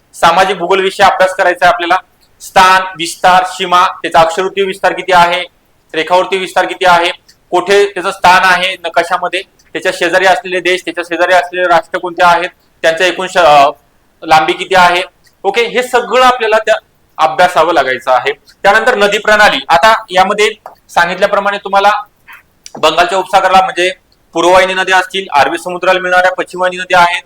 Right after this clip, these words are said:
उत्तर दक्षिण नद्या आहेत, ओके, दक्षिण वाहिनी नद्या, वर्धा वाहिनी गंगा,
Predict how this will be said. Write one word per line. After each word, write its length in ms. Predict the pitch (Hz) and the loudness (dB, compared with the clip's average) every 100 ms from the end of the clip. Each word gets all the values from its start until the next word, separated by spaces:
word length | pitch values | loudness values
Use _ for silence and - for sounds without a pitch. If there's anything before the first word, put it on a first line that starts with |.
| _ | _
उत्तर 220 | - 180 | -2 0
दक्षिण 280 | 180 180 180 | 0 -4 -6
नद्या 320 | 175 175 180 | -6 2 2
आहेत, 220 | 170 175 185 _ _ _ | 2 0 -8 _ _ _
ओके, 420 | 175 208 208 - _ | -4 -4 -4 -10 _
दक्षिण 280 | 151 151 185 | -4 -4 -2
वाहिनी 240 | 185 180 | 0 0
नद्या, 220 | 180 180 | -4 0
वर्धा 280 | 180 165 160 | 2 2 0
वाहिनी 240 | 170 170 175 | -2 -6 -12
गंगा, 360 | _ 175 - | _ -2 -2